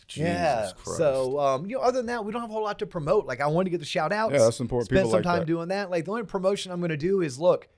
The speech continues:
Speaker 2: we are going big places, fast and far, with what we're doing over at T lop online dot com.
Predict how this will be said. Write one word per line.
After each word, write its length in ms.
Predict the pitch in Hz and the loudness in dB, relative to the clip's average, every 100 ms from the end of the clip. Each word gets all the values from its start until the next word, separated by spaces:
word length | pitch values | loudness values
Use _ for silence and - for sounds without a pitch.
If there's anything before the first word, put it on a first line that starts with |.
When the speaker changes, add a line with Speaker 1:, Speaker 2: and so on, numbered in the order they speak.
| _ | _
Speaker 2:
we 180 | 120 180 | -4 0
are 160 | 175 - | -2 -4
going 500 | 117 143 143 127 113 - _ _ - 101 | 2 2 2 -4 -6 -12 _ _ -18 -4
big 480 | 139 139 139 - - | 0 0 0 -6 -6
places, 600 | 135 127 120 104 95 - | -2 -2 -2 -8 -10 -6
fast 500 | 131 127 156 160 147 | -4 -2 -4 -6 -8
and 160 | 127 | -10
far, 600 | - 151 131 107 87 82 _ _ _ - | -6 2 4 4 0 -8 _ _ _ -6
with 200 | 123 131 | -4 2
what 160 | 131 | 2
we're 80 | 135 | 2
doing 260 | 117 123 120 | -4 -4 -4
over 240 | 117 117 | -4 0
at 180 | 110 - | -2 0
T 240 | - 151 131 | -2 -2 -2
lop 340 | 123 123 - | -2 -2 -4
online 460 | 117 117 120 117 113 | -2 -2 -2 -6 0
dot 220 | 117 - | 0 0
com. 440 | 131 123 131 151 | 0 2 2 0